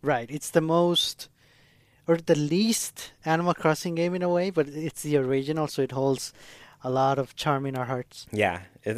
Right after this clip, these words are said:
Speaker 2: it's gonna be so fun. I can't wait to go back to it. I'm also thinking
Speaker 1: Yeah.
Speaker 2: I'll buy another memory card and show people kind of how the traveling works.
Speaker 1: Oh,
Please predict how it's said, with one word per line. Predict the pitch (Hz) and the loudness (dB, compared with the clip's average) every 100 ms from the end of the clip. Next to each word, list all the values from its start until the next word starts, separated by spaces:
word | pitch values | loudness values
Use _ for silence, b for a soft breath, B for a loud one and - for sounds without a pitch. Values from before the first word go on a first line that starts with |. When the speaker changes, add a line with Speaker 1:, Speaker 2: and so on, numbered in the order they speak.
| - | -2
Speaker 2:
it's | 117 117 | -4 -2
gonna | 131 120 | -2 -2
be | 113 | -4
so | 98 | -6
fun. | 87 76 78 | -8 -10 -12
I | 92 | -8
can't | 143 127 | -4 -2
wait | 95 92 | -2 -4
to | - 90 92 90 _ | -6 -8 -8 -12 _
go | 95 | -6
back | 87 80 - | -6 -10 -10
to | 90 | -10
it. | 85 B B B | -12 B B B
I'm | 110 | 2
also | 131 143 160 151 | 2 4 2 2
thinking | - 127 - 120 110 | 0 -6 -4 -4 -4
Speaker 1:
Yeah. | 110 | -4
Speaker 2:
I'll | 101 101 | -4 -2
buy | 95 92 | 0 0
another | 95 95 92 95 92 | 0 -2 -4 -4 -4
memory | 90 92 98 | -6 -6 -8
card | - 104 107 120 - B B B | -4 -4 -4 -6 -10 B B B
and | - 104 107 101 | -4 -2 -2 -4
show | - 110 107 101 101 98 - - - | -4 0 0 0 0 -2 -4 -8 -12
people | 98 - 87 85 85 | -10 -10 -10 -8 -8
kind | - 92 87 | -8 -8 -8
of | 85 | -12
how | - 95 87 87 85 92 b b _ | -10 -6 -6 -6 -8 -12 b b _
the | 98 | -8
traveling | - - 85 82 78 73 78 | -4 -2 -2 -2 -8 -10 -12
works. | - - - - - - - _ _ _ _ _ _ _ _ _ - | -14 -14 -16 -20 -20 -20 -20 _ _ _ _ _ _ _ _ _ -16
Speaker 1:
Oh, | 151 190 147 123 | -8 -4 -4 -8